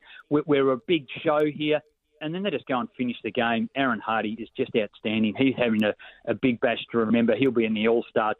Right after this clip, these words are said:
team, of course, when they announce that at the end. He's been completely dominant, taking over Mitch Marsh's role, who's out of that team, injured, batting at three and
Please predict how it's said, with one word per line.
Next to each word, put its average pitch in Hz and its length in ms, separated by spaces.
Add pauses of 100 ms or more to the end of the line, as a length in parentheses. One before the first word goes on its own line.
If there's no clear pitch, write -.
team, 117 200
of - 100
course, 123 360
when 117 120
they 110 160
announce 113 380
that 117 160
at - 80
the 113 200
end. 110 160
He's 117 200
been 107 260
completely 123 600
dominant, 120 400 (360)
taking 220 280
over 151 200
Mitch 156 240
Marsh's 143 480
role, 127 320
who's 131 220 (260)
out 170 200
of 175 140
that 156 160 (120)
team, 127 240
injured, 151 400
batting 135 300
at 131 80 (100)
three 139 300
and 117 140